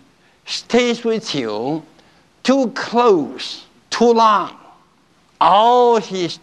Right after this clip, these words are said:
defects, all his shortcomings have been exposed to you thoroughly. And the other man never stayed with you. You know the story. When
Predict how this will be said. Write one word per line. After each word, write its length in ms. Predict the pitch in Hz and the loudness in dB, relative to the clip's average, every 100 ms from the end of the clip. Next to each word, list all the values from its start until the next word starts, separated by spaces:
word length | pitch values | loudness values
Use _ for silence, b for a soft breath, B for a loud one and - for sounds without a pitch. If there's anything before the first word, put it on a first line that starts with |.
| - | -8
defects, 760 | 139 - 185 123 - - - _ _ b b b | -8 -4 -4 -4 -8 -16 -16 _ _ b b b
all 520 | 165 190 226 240 233 | 2 2 2 2 0
his 240 | 220 208 175 | 0 -4 -8
shortcomings 880 | - 208 185 - 165 147 110 110 - - B B | -2 -2 -2 -4 -6 -6 -8 -14 -20 -20 B B
have 200 | - 180 | -2 -2
been 180 | 143 160 | -2 -4
exposed 680 | 139 - - - 180 175 - | -6 -8 -8 -2 0 0 -4
to 80 | 180 147 | -4 -4
you 60 | |
thoroughly. 720 | - - 214 233 202 - - - _ _ _ _ _ _ _ b b | -6 -4 0 0 0 -6 -16 -20 _ _ _ _ _ _ _ b b
And 180 | - 208 | -2 0
the 100 | 202 | 2
other 640 | 226 285 254 233 214 202 - _ _ _ _ | 2 2 2 0 0 -4 -8 _ _ _ _
man 760 | 151 196 202 170 147 143 165 180 _ _ _ | -2 0 2 0 -6 -8 -10 -12 _ _ _
never 480 | 180 233 254 233 208 | -2 0 0 0 -4
stayed 380 | - 233 262 | -2 0 0
with 240 | 233 160 - | -2 -12 -14
you. 120 | - _ _ _ _ _ _ _ _ _ _ _ _ | -18 _ _ _ _ _ _ _ _ _ _ _ _
You 120 | 247 | 0
know 160 | 285 262 | 2 2
the 120 | 175 | -2
story. 500 | - - 110 98 127 b b b b | -4 -6 -6 -8 -12 b b b b
When 760 | 233 240 233 233 233 226 240 | 0 2 2 2 0 0 -2